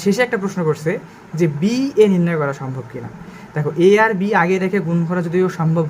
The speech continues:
হবে, কিন্তু বি আর এ গুণ করা কিন্তু কখনো কী হবে না, সম্ভব হবে না। তাহলে কিভাবে আমরা এই জিনিসগুলো করব? তাহলে আমরা এখন একটু দেখি। সবার প্রথম কাজ হচ্ছে কি, যে এ আর বি সি যেগুলো দেওয়া আছে ওগুলো আমরা লিখে ফেলি। হ্যাঁ, দেখো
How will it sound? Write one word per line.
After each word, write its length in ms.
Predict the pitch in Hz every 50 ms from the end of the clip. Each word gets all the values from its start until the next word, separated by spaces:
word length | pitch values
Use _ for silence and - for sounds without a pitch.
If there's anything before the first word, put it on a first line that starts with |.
| -
হবে, 200 | 147 147 147 147 160 208 202
কিন্তু 220 | 202 180 165 180 160 143 147
বি 120 | 175 208 233 247 233 190
আর 80 | 185 185 180 -
এ 220 | 170 165 185 233 240 160
গুণ 180 | 165 165 160 156
করা 120 | 160 160 160
কিন্তু 200 | 156 160 165 160 -
কখনো 240 | - 151 151 156 160 156 151
কী 80 | 175 170 165
হবে 140 | 156 143 135 131
না, 40 | 127 - - -
সম্ভব 360 | 143 143 143 151 156 175 160 147 - -
হবে 240 | 139 135 147 151 147 143 131 123
না। 160 | 131 135 131 127 113 117 - - - - - - - - - - -
তাহলে 180 | - 165 180 185 180 180
কিভাবে 280 | 196 180 208 214 220 220 208
আমরা 120 | 202 196 196
এই 140 | 185 180 170
জিনিসগুলো 360 | 170 175 170 151 156 156 156 156 156 -
করব? 200 | 147 143 135 143 185 277 320 -
তাহলে 180 | 202 165 160 147
আমরা 120 | 147 147 139
এখন 120 | 139 139 135
একটু 100 | 143 - 131 131
দেখি। 260 | 175 175 175 - 123 - - - - - - - - - -
সবার 200 | 185 190 202 202
প্রথম 220 | 202 202 196 202 202 190
কাজ 80 | 185 180 180
হচ্ছে 180 | 175 - - 175 160
কি, 80 | 180 214 269 277 190 156
যে 160 | 160 151 151 151 - - - - - - - - 180
এ 180 | 180 196 208 233 269 294 277 -
আর 280 | 170 175 170 165 165 165 165 156
বি 340 | 143 151 175 185 208 254 285 - -
সি 160 | - - 180 196 214 190
যেগুলো 180 | 175 160 170 165 151
দেওয়া 160 | 147 143 147 147
আছে 100 | 147 151 175
ওগুলো 140 | 175 180 175
আমরা 100 | 175 170 165 175
লিখে 160 | 196 185 180 -
ফেলি। 160 | 139 120 117 117 135
হ্যাঁ, 120 | 208 254 - - - - - - - - - - - - - - - - - - - - - - - - - - - - - - - - - - - -
দেখো 180 | 139 135 127